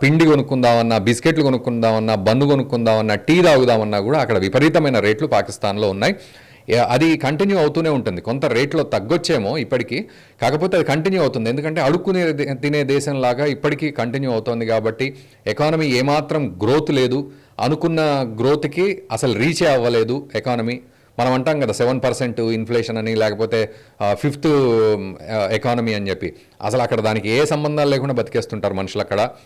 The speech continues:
అక్కడ దాదాపు యాభై శాతం మంది ఫ్యామిలీస్, ప్రజలు just ఇట్లా బతికేస్తూ ఉంటారు అంతే. ఏదో వచ్చింది,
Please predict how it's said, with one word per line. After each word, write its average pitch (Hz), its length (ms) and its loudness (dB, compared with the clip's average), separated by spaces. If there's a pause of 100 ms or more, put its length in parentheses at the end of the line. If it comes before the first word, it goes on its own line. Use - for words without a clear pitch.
(120)
అక్కడ 127 260 -2
దాదాపు 123 460 2
యాభై 127 400 2
శాతం 143 380 -2
మంది 123 480 -2 (460)
ఫ్యామిలీస్, 143 520 0 (220)
ప్రజలు 120 560 0 (280)
just 175 320 0
ఇట్లా 151 240 0 (140)
బతికేస్తూ 120 540 -2
ఉంటారు 104 240 -2
అంతే. 95 340 -4 (300)
ఏదో 143 200 2
వచ్చింది, 165 720 0